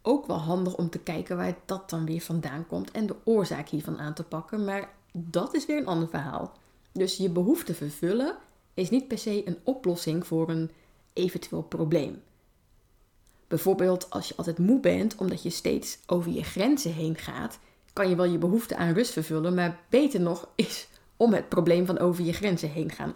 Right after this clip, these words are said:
op te lossen. En nog iets anders waar sommige mensen ook goed in zijn, is het invullen wat de behoefte is van de ander. Dus dan denken we te weten waar de ander behoefte aan heeft en deze gaan we alvast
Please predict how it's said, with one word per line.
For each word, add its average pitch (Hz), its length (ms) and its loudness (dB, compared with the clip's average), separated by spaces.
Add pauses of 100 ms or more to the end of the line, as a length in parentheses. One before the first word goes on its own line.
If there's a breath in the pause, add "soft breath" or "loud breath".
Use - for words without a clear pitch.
op - 180 -6
te - 140 -6
lossen. - 240 -12 (1120)
En 269 360 2
nog 233 300 2
iets - 200 -6
anders 233 360 2
waar 240 120 -2
sommige 320 380 0
mensen 226 380 -2
ook 262 240 0
goed 262 340 0
in 175 220 2
zijn, 202 340 -6
is 240 140 -2
het - 180 -6
invullen 214 760 0 (240)
wat - 220 -8
de 180 80 -2
behoefte 214 520 0
is - 240 -2
van 294 240 -4
de 311 100 -2 (300)
ander. 202 540 0
Dus 226 320 -2
dan 170 440 0
denken 208 340 2
we 180 80 -2
te 156 160 -4
weten 170 300 0
waar 160 100 -4
de - 100 -6
ander 220 260 2
behoefte 196 400 0
aan 160 140 -4
heeft - 380 -4
en 190 140 0
deze 208 260 2
gaan 196 200 -2
we - 80 0
alvast - 540 -4